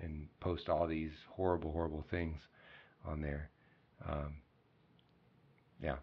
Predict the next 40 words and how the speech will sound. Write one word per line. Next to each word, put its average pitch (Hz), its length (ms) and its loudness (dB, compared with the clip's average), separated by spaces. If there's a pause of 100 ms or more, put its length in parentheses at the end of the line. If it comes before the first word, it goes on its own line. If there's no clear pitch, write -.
(100)
I, 90 60 4
I, - 340 2
I 95 60 0
think 95 160 0
that's, 90 220 6
that's 92 260 0
really 85 240 6
the - 160 -6
downside 78 520 4
for, - 80 -10 (640)
for 76 200 0
it. - 100 -4 (140)
You 82 80 -2
know, 82 100 -2
sometimes 143 340 10
you 131 60 4
can 127 120 4
have 123 200 8
some, 110 220 4 (120)
some 110 100 0
really 110 200 8
good 101 320 8 (140)
conversation, 101 720 6
but, 87 260 6 (920)
you 87 140 2
know, 73 80 0 (120)
most 98 300 6
of 104 60 6
the 95 80 4
time 95 340 4
it's, 85 180 0
it's, - 240 -4 (160)
it's - 120 -8
pretty 92 240 2
negative. 73 380 2 (200)
And 78 160 0 (260)
you're 90 140 -2
right, 82 160 10
it 78 100 2
is, 78 160 2